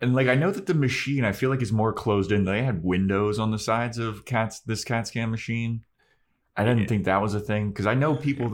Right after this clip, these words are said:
Speaker 1: that have gotten cat scans
Speaker 2: Yeah.
Speaker 1: that are like, "It's very claustrophobic."
Speaker 2: Yes. <laughs> Yeah.
Speaker 1: Um, but yeah, Joyce is getting it done.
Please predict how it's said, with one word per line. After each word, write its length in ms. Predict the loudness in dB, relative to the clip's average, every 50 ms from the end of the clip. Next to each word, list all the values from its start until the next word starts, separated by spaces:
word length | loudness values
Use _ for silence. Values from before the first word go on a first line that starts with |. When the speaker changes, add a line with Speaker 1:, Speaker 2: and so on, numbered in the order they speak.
| 0 0
Speaker 1:
that 40 |
have 200 | 2 0 0 0
gotten 340 | 0 0 0 0 0 0 -2
cat 280 | 0 0 0 -2 -2 -4
scans 320 | -4 -2 -2 -2 -2 -2
Speaker 2:
Yeah. 80 | -2 0
Speaker 1:
that 40 | 0
are 60 | 0
like, 240 | 0 -2 -4 -6 -6
"It's 260 | -8 -8 -8 -8 -6 -2
very 260 | 0 0 0 0 -2
claustrophobic." 920 | -4 -4 -4 -2 -2 -2 -6 -6 -6 -6 -6 -6 -8 -6 -6 -6 -4 -4 -2
Speaker 2:
Yes. 360 | -4 -4 -4 -8 -12 -12 -14 -14
<laughs> 40 | -20 -20 -20 -20 -20 -12 -8
Yeah. 280 | -8 -8 -8 -8 -12 -12 -12 _ _ _ _ _ _ _ _ _ _ _ _ _ _ _ _ _ _ _ -6 -4
Speaker 1:
Um, 560 | -2 0 0 0 -2 -2 -2 -4 -6 -8 -12 _ -20 -20 -20 _ _ _ _ _ -2
but 120 | 0 2
yeah, 100 | 2 2
Joyce 260 | 2 0 0 -2 0 -2
is 80 | -2
getting 280 | 0 0 0 2 0 -2
it 120 | -2 0
done. 460 | 0 2 2 2 2 2 0 -2 -2